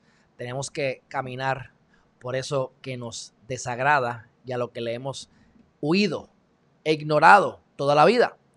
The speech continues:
Por lo tanto, hay que atacar los problemas de frente,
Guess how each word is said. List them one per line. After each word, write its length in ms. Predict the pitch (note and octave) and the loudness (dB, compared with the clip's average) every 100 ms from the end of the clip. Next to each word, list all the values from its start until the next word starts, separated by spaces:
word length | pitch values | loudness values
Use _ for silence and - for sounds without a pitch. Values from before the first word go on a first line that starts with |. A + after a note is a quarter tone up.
| - _ - | -20 _ -6
Por 120 | C#3+ | -2
lo 100 | C#3+ | 6
tanto, 500 | G3 A3+ - D#3+ C3+ _ _ | 6 6 0 -4 -4 _ _
hay 180 | - D#3 | -4 -4
que 180 | - F#3 | 2 4
atacar 880 | E3 - C#3+ B2 - G3+ A3+ A3 G3+ _ _ _ | 4 4 2 4 12 12 12 10 -2 _ _ _
los 220 | D3 D3 | -6 -6
problemas 920 | - C3+ C3+ C#3+ F3 F#3+ F#3+ F#3+ F3+ - _ - | -2 0 2 4 4 4 0 -2 -4 -12 _ -8
de 200 | C3+ B2+ | -4 -2
frente, 680 | - E3 E3+ D#3 C3 G2+ | 0 0 0 -6 -12 -12